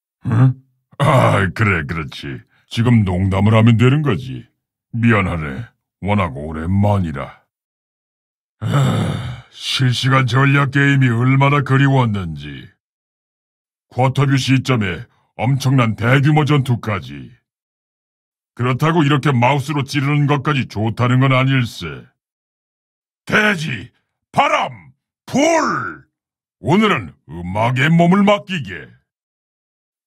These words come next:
시국의 폭풍에 와서 제일 좋은 게 뭔지 아나? 바로 육아 부담에서 벗어났다는 걸세.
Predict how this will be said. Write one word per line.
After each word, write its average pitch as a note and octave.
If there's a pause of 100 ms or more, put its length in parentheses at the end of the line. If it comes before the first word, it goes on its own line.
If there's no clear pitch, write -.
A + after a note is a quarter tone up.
(120)
시국의 B2+
폭풍에 B2+
와서 C3
제일 C3
좋은 C3+
게 A2+
뭔지 C3
아나? C#3 (1000)
바로 C#3+
육아 F#2+
부담에서 C3
벗어났다는 C3+
걸세. B2+